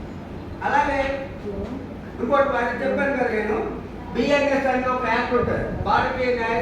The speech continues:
సంహిత, దాంట్లో సెక్షన్ టూ టెన్ లో ట్రాన్స్‌జెండర్ని గుర్తించారు. అంటే ఇప్పుడు మనం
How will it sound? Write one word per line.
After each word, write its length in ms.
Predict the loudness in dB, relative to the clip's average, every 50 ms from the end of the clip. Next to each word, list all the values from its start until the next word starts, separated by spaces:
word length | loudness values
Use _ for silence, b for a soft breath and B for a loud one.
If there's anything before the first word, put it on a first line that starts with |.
| 0
సంహిత, 340 | -2 -2 -2 -2 0 0 0 -2 -2 -2 -4 -4 -4 -6 -6 -6 -6 -6 -6 -6 -6 -4 0
దాంట్లో 360 | 0 0 0 0 2 2 2 2 2 0 -2 -4 -4 -4 -4 -4 -4 -4 -2 0 2
సెక్షన్ 400 | 2 4 6 6 8 8 8 6 4
టూ 100 | 4 6 6 6 6 4
టెన్ 200 | 2 2 2 2 2
లో 100 | 2 2 2 2 0 -4 -8 -10 -10 -12 -6 -2
ట్రాన్స్‌జెండర్ని 920 | 0 2 4 4 2 2 0 0 0 2 2 2 2 2 2 0 0 0 0
గుర్తించారు. 680 | -2 -2 -2 0 0 0 2 2 4 4 4 6 4 4 4 4 0 -2 -6 -6 -6 -6 -6 -6 -6 -6 -8 -8 -8 -6 -6 -6 -6 -8 -8 -8 -6 -6
అంటే 120 | -4 -2 -2
ఇప్పుడు 160 | 0 2 2 4
మనం 140 | 4 4 4